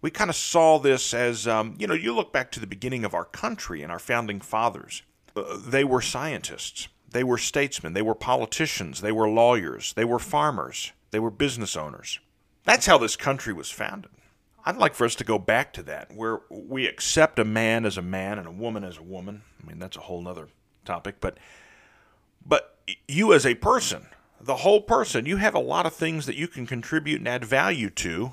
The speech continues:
outside of what your day job may or may not be. The other thing is the life, people living life. You know,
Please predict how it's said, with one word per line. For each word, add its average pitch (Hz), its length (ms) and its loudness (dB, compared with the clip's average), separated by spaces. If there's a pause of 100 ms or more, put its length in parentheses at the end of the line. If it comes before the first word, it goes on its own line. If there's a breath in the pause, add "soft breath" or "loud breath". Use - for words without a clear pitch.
(120)
outside 151 680 2
of 107 240 -4
what 113 180 -2
your 113 160 0
day 123 300 2
job 98 340 2
may 127 240 2
or 135 80 4
may 127 180 2
not 135 280 -2
be. 180 380 -6 (1600 soft breath)
The 208 140 10
other 359 180 10
thing 165 320 2
is 165 200 4
the 160 100 8
life, 156 640 2
people - 280 0
living 156 400 2
life. - 520 -4 (180)
You 170 160 -6
know, 175 340 2